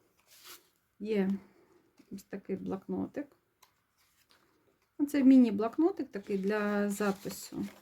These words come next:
да? Запису якихось рецептів зробила. Міні-блокнотики. Ось так. Перший форзац,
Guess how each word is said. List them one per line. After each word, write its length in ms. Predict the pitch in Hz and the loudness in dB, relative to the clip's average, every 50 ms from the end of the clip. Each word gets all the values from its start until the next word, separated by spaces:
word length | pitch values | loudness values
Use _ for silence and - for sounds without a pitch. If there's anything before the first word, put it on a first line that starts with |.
| - - - - | -20 -20 -18 -14
да? 260 | 220 220 233 269 302 311 - - - - - - - - - - - - - - _ _ _ _ _ _ _ - 254 | -8 -4 -2 -2 -2 -2 -4 -12 -20 -20 -20 -20 -20 -20 -20 -20 -20 -20 -20 -20 _ _ _ _ _ _ _ -12 -8
Запису 480 | 240 254 262 254 262 220 214 - - | -4 -4 -4 -4 -6 -12 -10 -6 -4
якихось 720 | 190 196 196 - 226 247 247 - 220 220 - - - - 233 | -2 -2 -2 -4 -6 -8 -8 -8 -10 -10 -10 -10 -14 -14 -16
рецептів 600 | 220 202 - - - - 196 196 - - - 202 | -18 -20 -18 -14 -10 -10 -10 -12 -14 -18 -18 -14
зробила. 640 | - - 202 208 196 185 180 180 175 170 - 202 - _ _ _ _ _ _ _ _ _ _ _ - - _ _ _ - - | -10 -8 -6 -6 -4 -4 -4 -4 -4 -6 -8 -10 -12 _ _ _ _ _ _ _ _ _ _ _ -20 -20 _ _ _ -12 -6
Міні-блокнотики. 1080 | 202 202 202 202 208 202 196 196 202 208 202 - - - - - - - - _ - 220 220 - - _ _ _ _ _ _ _ _ _ _ _ _ _ _ _ _ _ _ _ _ _ _ _ _ _ _ _ _ _ _ _ _ _ _ _ _ _ _ _ _ _ _ - | -4 -2 0 0 0 0 0 -2 -2 -4 -6 -8 -10 -10 -10 -12 -14 -18 -20 _ -18 -20 -20 -20 -20 _ _ _ _ _ _ _ _ _ _ _ _ _ _ _ _ _ _ _ _ _ _ _ _ _ _ _ _ _ _ _ _ _ _ _ _ _ _ _ _ _ _ -14
Ось 240 | 214 196 196 - - | -12 -10 -10 -12 -14
так. 500 | _ _ - 196 175 190 196 _ - - - - - - - - _ _ _ _ _ _ _ _ _ _ - | _ _ -10 -10 -10 -10 -10 _ -20 -20 -20 -20 -20 -20 -20 -20 _ _ _ _ _ _ _ _ _ _ -12
Перший 420 | - 214 214 208 - - - 190 | -8 -8 -8 -8 -10 -12 -12 -12
форзац, 720 | 190 - _ - 196 214 240 - - 277 269 269 269 - | -12 -14 _ -12 -10 -10 -10 -8 -6 -4 -4 -4 -6 -12